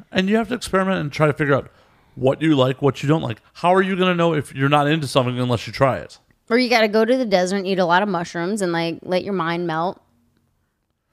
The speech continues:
Speaker 2: You know.
Speaker 1: I do have one exception to that is I don't want a finger inside me.
Speaker 2: No.
Speaker 1: N-, no.
Speaker 2: Have you ever had a, a little, a pinky in the bum?
Speaker 1: I have not.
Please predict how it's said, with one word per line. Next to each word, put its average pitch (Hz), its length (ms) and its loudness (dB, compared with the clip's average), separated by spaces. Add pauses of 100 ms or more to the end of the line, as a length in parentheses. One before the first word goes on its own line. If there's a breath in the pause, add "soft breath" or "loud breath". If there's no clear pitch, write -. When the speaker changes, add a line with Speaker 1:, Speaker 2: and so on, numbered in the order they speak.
(160)
Speaker 2:
You 190 120 -8
know. 147 200 -12 (440)
Speaker 1:
I - 80 2
do 131 140 2
have 151 140 2
one 139 140 4
exception 131 320 -2
to 156 60 2
that 156 180 2
is 151 220 -4 (760 soft breath)
I 139 100 4
don't 147 160 4
want 143 140 4
a 127 40 2
finger 123 260 0
inside 117 360 0
me. 107 420 -6 (1120)
Speaker 2:
No. 339 520 2 (480)
Speaker 1:
N-, - 140 -16 (120)
no. 143 240 0
Speaker 2:
Have 277 220 0
you 302 100 2
ever 277 160 0
had 370 220 -2
a, 359 340 0
a 277 80 0
little, 339 400 0 (260)
a 262 120 0
pinky 320 340 -4
in 349 80 0
the 339 80 0
bum? 359 220 0 (280)
Speaker 1:
I 127 120 0
have 120 120 0
not. 131 380 -2